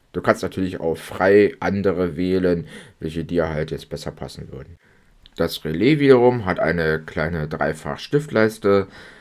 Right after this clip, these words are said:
wo die Pins halt mit V C C, IN und G N D beschriftet sind. An IN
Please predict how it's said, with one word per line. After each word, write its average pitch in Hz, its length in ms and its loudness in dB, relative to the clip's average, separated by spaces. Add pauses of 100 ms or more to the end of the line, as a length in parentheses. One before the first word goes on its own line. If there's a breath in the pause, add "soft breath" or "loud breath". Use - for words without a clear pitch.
(540 loud breath)
wo 95 220 0
die 85 180 -2
Pins 107 380 -4
halt 92 180 -2
mit 76 200 -6
V 127 240 2
C 104 200 -2
C, 92 300 -2
IN 95 300 0
und 71 360 -8
G 101 140 2
N 117 120 0
D 98 260 0
beschriftet 87 540 -6
sind. 85 340 -2 (380 loud breath)
An - 220 -6
IN 139 400 0